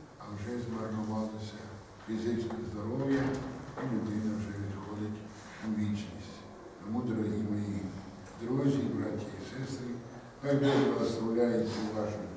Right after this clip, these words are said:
добру працю, хай Господь надихає вас на нові досягнення, хай Господь посилає таких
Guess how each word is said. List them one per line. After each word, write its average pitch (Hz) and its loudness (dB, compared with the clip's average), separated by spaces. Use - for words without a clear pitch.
добру 127 4
працю, 135 2
хай 117 2
Господь 113 0
надихає 110 0
вас 101 0
на 101 0
нові 113 4
досягнення, 117 0
хай 113 0
Господь 110 0
посилає 107 0
таких 110 -4